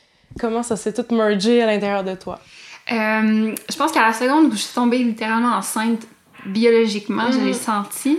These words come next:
Speaker 2: Puis je pense que toute ma vie, je m'étais dit, « Si un jour je tombe enceinte, je vais le savoir. » Puis là, c'est vraiment bizarre, mais mon corps m'a envoyé des messages, je le savais. Fait que j'ai passé un test de grossesse avant de partir en voyage, parce que je partais pour trois mois, euh,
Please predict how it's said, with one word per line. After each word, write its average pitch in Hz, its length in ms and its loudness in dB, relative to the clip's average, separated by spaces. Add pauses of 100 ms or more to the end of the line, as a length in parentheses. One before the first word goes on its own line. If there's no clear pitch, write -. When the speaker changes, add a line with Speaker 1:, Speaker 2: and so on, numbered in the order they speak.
(140)
Speaker 2:
Puis - 120 -14
je - 60 -14
pense 240 160 -2
que 220 80 -4
toute 247 180 -6
ma 220 140 0
vie, 226 80 0
je 226 80 0
m'étais 214 200 -2
dit, « 208 220 -4
Si 226 160 -6
un 220 120 0
jour 208 280 -2
je 226 60 -8
tombe 208 140 -6
enceinte, 208 380 -4
je 196 60 -4
vais 180 60 -6
le 180 40 -8
savoir. » 180 720 -10
Puis - 160 -10
là, 202 200 -4 (280)
c'est - 180 -12
vraiment 190 200 -4
bizarre, 196 320 -4
mais 214 100 -2
mon 185 140 -4
corps 202 240 -4
m'a 196 120 -2
envoyé 185 200 -6
des 190 80 -4
messages, 190 500 -8
je 190 80 -8
le 185 60 -8
savais. 196 400 -6 (560)
Fait 208 80 -4
que 196 40 -4
j'ai 202 100 -2
passé 226 260 0
un 269 80 2
test 254 200 2
de 233 60 2
grossesse 196 440 -4
avant 208 120 -4
de 196 60 -4
partir 196 280 -6
en 202 80 -4
voyage, 196 360 -6
parce - 100 -14
que 202 100 -10
je - 80 -8
partais 214 240 -6
pour 196 140 -12
trois 196 240 -8
mois, 214 320 -2
euh, 185 180 -6